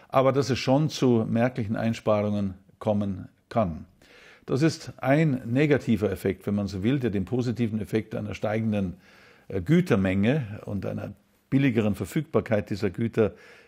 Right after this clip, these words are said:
gegenübersteht. Aber es gibt natürlich viele, viele andere Effekte. Also wenn, wie wir wissen,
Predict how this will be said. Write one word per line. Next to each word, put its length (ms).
gegenübersteht. 760
Aber 140
es 100
gibt 180
natürlich 420
viele, 300
viele 280
andere 260
Effekte. 400
Also 320
wenn, 520
wie 140
wir 140
wissen, 400